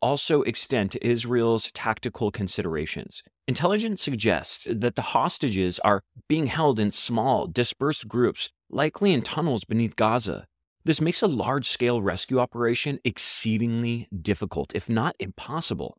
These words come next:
Any further escalation in violence threatens not only Israeli lives, but also citizens of other countries, including the U S, Thailand, and other hostages from all over the world. The Israeli military has stated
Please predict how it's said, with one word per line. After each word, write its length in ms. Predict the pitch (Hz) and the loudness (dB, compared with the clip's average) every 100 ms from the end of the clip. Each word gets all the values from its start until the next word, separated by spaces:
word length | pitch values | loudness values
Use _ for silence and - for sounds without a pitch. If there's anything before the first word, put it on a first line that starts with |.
| _ _ _ - 151 | _ _ _ -12 0
Any 260 | 156 185 | 2 4
further 380 | 202 160 156 165 | 0 2 4 4
escalation 600 | 131 - 127 110 113 147 | 0 -4 0 0 0 0
in 120 | 123 90 | -2 -2
violence 580 | 95 95 117 151 - - _ _ | -2 0 2 2 -2 -8 _ _
threatens 560 | 131 110 139 - 107 90 | -2 2 2 2 -2 0
not 180 | 117 143 | -2 0
only 240 | 127 127 | 0 2
Israeli 460 | 107 85 90 101 110 | 0 0 0 2 2
lives, 460 | 87 78 87 113 - | 0 0 0 -2 -2
but 140 | 120 | -2
also 220 | 127 - | 0 0
citizens 540 | - - 131 143 123 104 | -2 0 0 0 -2 0
of 80 | |
other 180 | 104 104 | 0 0
countries, 600 | - 120 147 110 76 - - _ | -2 -6 -4 -4 -4 -6 -10 _
including 440 | 101 - 110 107 | -6 0 0 2
the 80 | 101 | 0
U 260 | 92 117 104 | 2 2 2
S, 320 | 117 143 - _ - | 2 0 -6 _ -14
Thailand, 540 | - 113 120 127 135 - | -6 -2 -2 0 -2 -4
and 220 | 127 123 120 _ - | 0 0 0 _ -6
other 220 | 127 160 | 2 2
hostages 640 | 117 123 120 113 98 95 | 2 -2 -2 -4 -2 -2
from 200 | - 110 - | -2 -2 -2
all 200 | 117 131 | 2 4
over 160 | 127 | 2
the 120 | 110 101 | 2 0
world. 500 | 90 98 76 - - - | 2 0 -2 -10 -20 0
The 60 | 135 | 0
Israeli 340 | 123 165 214 | 4 6 6
military 540 | 139 107 110 - 123 | 6 4 2 0 0
has 400 | 123 123 117 - | 0 0 0 -2
stated 440 | - - 113 87 | -2 0 2 0